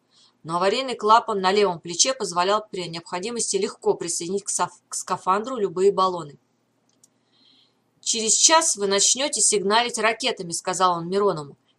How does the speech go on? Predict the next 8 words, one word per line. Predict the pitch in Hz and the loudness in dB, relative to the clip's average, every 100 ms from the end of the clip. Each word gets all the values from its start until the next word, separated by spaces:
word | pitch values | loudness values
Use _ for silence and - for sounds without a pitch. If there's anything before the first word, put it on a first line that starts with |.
| - | 2
«Каждые | 247 294 226 220 214 | 6 8 6 -4 -2
пять | 240 226 226 | 2 2 2
минут — | 185 180 226 285 _ - | -6 -4 -4 -6 _ -6
ракета. | 156 202 214 233 175 - - _ _ _ | 0 0 0 -2 -2 -4 -16 _ _ _
Следите | - - 202 190 277 277 | -4 0 2 2 0 -2
также | - 208 190 165 - | 0 2 2 -2 -8
за | 156 185 | -2 2
спутниками». | 202 - 269 247 196 - 147 139 | 2 2 -6 -6 -6 -6 -12 -14